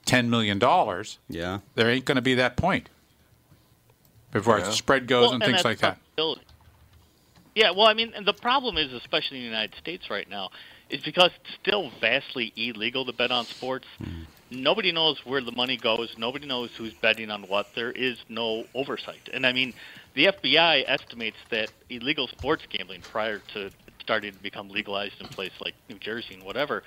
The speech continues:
Speaker 4: but legalized, illegal sports gambling was maybe the number one moneymaker for organized crime in the United States.
Speaker 1: Yeah,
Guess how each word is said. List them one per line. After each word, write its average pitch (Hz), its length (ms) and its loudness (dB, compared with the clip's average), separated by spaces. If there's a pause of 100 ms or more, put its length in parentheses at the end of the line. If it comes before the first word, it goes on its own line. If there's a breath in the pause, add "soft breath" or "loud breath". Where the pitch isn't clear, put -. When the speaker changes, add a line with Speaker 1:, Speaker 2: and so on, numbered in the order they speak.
(380 loud breath)
Speaker 4:
but 156 60 4
legalized, 170 440 6 (140)
illegal 170 360 2
sports 190 380 -2
gambling 127 280 -6
was 117 160 -6
maybe 147 280 0
the 131 120 -6
number 131 300 -2
one 123 300 -2 (400 loud breath)
moneymaker 127 520 4
for - 120 -12
organized 113 580 -4
crime 110 280 -4
in 107 60 -14
the 107 60 -10
United 107 360 -6 (100)
States. - 280 -4 (840)
Speaker 1:
Yeah, 139 80 6